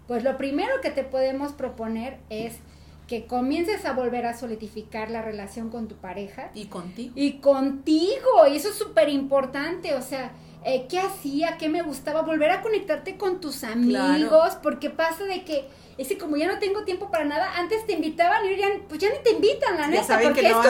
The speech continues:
Speaker 1: como,
Speaker 2: a ir.
Speaker 1: pues no va a ir. O sea,
Speaker 2: <laughs>
Speaker 1: me da mil y un prendi-,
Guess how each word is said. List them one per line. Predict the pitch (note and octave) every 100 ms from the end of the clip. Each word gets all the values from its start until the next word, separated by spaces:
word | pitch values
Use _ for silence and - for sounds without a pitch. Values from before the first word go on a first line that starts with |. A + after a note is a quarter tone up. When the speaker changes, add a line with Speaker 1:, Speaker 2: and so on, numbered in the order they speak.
| -
Speaker 1:
como, | B3+
Speaker 2:
a | A#3
ir. | C4+ F#4+
Speaker 1:
pues | E4
no | F#4
va |
a | A4+ A#4 A4 A4+ C#5+ C#5+ A#4
ir. | - - -
O | C4
sea, | C#4+ F4 D4+ -
Speaker 2:
<laughs> | - -
Speaker 1:
me | D4+ D#4
da | D#4+ F4
mil | F#4+
y | G4+ G#4 G4+ G4
un | -
prendi-, | F#4+ F#4+ E4+ -